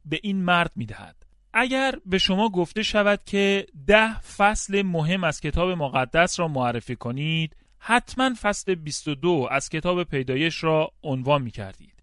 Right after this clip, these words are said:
یکی از علتهایش این است که در اینجا برای اولین بار قربانی کردن انسان درخواست می‌شود. این نقشه و طرح خداوند است که به انسان بگوید که قربانی کردن بشر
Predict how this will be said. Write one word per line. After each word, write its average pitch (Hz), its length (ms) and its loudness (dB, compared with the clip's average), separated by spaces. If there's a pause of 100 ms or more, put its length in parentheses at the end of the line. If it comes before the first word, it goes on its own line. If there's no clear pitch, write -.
(120)
یکی 190 600 2
از 165 260 0
علتهایش 180 640 0
این 196 120 -4
است 185 200 -2
که 185 380 0
در 151 140 4
اینجا 175 440 4 (160)
برای 170 420 2
اولین 151 720 -2
بار 202 440 4
قربانی 180 600 4
کردن 180 500 0
انسان 220 560 -2
درخواست 123 480 -2
می‌شود. 107 400 -12 (320)
این 180 240 2
نقشه 180 500 2 (240)
و 160 100 4
طرح 185 340 4
خداوند 165 540 0
است 180 300 4
که 175 100 0
به 156 140 -2
انسان 175 320 -2
بگوید 190 400 2
که 196 300 2 (260)
قربانی 175 640 4
کردن 175 520 2
بشر 208 520 4